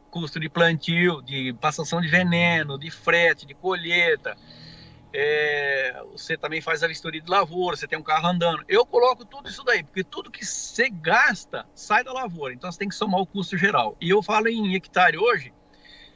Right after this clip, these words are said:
eu acredito que quem passou um fungicida, uns venenos certinho, cuidou bem ali e tal, fez uma adubação, não fez, não,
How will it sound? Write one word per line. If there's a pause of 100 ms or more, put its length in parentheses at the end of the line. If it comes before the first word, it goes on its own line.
(480)
eu
acredito
que
quem
passou
um (180)
fungicida,
uns
venenos
certinho,
cuidou
bem
ali
e
tal,
fez
uma
adubação,
não
fez,
não,